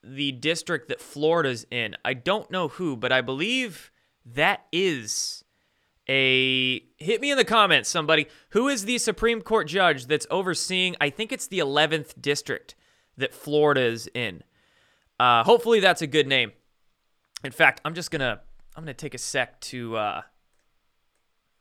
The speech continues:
to friggin' DuckDuckGo this right now. Clarence!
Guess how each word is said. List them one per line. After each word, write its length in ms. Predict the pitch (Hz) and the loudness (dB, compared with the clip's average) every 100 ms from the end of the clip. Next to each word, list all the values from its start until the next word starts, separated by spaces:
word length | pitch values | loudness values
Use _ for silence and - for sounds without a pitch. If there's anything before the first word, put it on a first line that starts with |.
| _ | _
to 360 | - 127 104 87 - | -12 -6 -6 -8 -12
friggin' 440 | 127 117 104 92 - _ _ _ 117 | -14 -12 -14 -18 -20 _ _ _ -4
DuckDuckGo 680 | 160 143 131 175 139 147 147 | -2 0 2 0 2 0 0
this 300 | 123 117 - | -2 -8 -8
right 200 | 117 113 | -8 -6
now. 260 | 117 90 - _ _ _ _ _ _ _ _ _ _ _ _ _ | -10 -12 -16 _ _ _ _ _ _ _ _ _ _ _ _ _
Clarence! 680 | - 247 285 233 - - - | 2 6 8 6 4 -4 -10